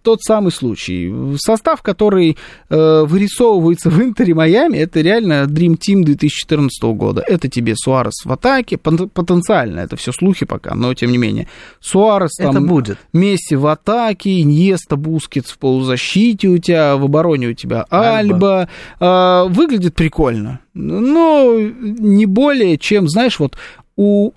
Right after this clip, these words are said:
Speaker 1: артистов, которые раньше были мировыми суперзвездами и ездили в мировые турне, и собирали стадионы в каждой стране. Потом у них в какой-то момент это заканчивается, западные артисты, я имею в
Speaker 2: Мгм.
Speaker 1: виду,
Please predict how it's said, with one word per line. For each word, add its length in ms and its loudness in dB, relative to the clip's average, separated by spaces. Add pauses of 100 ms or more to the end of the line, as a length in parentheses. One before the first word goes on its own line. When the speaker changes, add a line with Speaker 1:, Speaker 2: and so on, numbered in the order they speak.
Speaker 1:
артистов, 800 -2
которые 640 0 (720)
раньше 580 -2
были 260 2
мировыми 480 2
суперзвездами 920 -4 (140)
и 100 -2
ездили 440 0
в 80 -4
мировые 440 0
турне, 500 -4 (720)
и 380 0
собирали 460 0
стадионы 540 -2
в 80 -16
каждой 400 -4
стране. 480 -6 (600)
Потом 320 0
у 40 2
них 180 -2
в 20 -20
какой-то 400 0
момент 320 0
это 180 -4
заканчивается, 640 -2
западные 440 -2
артисты, 380 -12
я 80 -6
имею 180 -6
в 20 -4
Speaker 2:
Мгм. 80 -2
Speaker 1:
виду, 180 -8